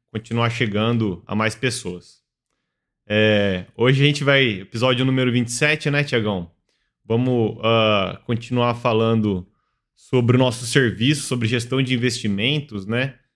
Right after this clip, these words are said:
É, afinal, o que que tem por dentro desse serviço de gestão de investimentos? É, o,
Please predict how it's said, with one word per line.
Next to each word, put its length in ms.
É, 340
afinal, 600
o 40
que 120
que 140
tem 200
por 240
dentro 420
desse 220
serviço 500
de 120
gestão 340
de 120
investimentos? 840
É, 720
o, 960